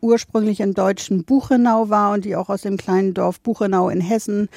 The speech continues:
stammte ursprünglich. Und der Name wurde dann in Amerika in Buchanan geändert. Und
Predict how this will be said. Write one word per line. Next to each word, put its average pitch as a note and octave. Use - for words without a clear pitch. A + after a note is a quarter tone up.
stammte C#4
ursprünglich. A#3+
Und G#3+
der G3+
Name G3+
wurde G#3
dann G3
in F#3
Amerika F#3+
in F#3
Buchanan G#3
geändert. G#3+
Und A#3